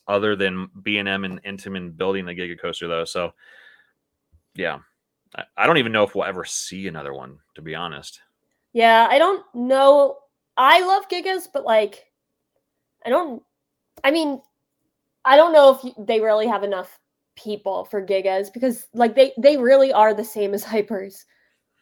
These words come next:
Speaker 2: Like, they don't feel much different.
Speaker 1: Yeah.
Speaker 2: So why put in the extra money for the Giga when you can just put in a good Hyper?
Speaker 1: Yeah, and, I mean, obviously, Cedar Fair parks are the only ones with Gigas. Um, and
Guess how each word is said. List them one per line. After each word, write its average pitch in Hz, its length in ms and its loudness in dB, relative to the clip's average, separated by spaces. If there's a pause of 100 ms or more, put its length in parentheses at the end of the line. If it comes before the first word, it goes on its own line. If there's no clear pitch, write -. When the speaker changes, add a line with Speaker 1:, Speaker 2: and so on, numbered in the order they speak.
(840)
Speaker 2:
Like, 247 140 4
they 269 120 10
don't 285 260 10
feel 269 240 6
much 208 540 0
different. 196 460 -6 (1000)
Speaker 1:
Yeah. - 160 -4
Speaker 2:
So 262 80 6
why 208 540 4
put 262 180 -2
in 240 120 4
the 220 100 0
extra 220 260 -4
money 208 220 -2
for 196 120 -10
the 190 80 -12
Giga 190 360 -4
when 185 140 -6
you 190 80 -4
can 202 160 -12
just 202 200 -8
put 202 140 -8
in 190 120 -2
a 185 40 -4
good 180 200 -6
Hyper? 190 600 -10 (520)
Speaker 1:
Yeah, 104 200 -2
and, 95 300 -6
I 85 40 -6
mean, 90 260 -10 (120)
obviously, 95 600 -4
Cedar 104 380 -2
Fair 101 280 4
parks 101 320 0
are 101 80 0
the 95 120 -2
only 101 240 -4
ones 98 260 -6
with 85 140 -10
Gigas. 98 520 2 (200)
Um, 92 540 -4 (500)
and 85 680 -8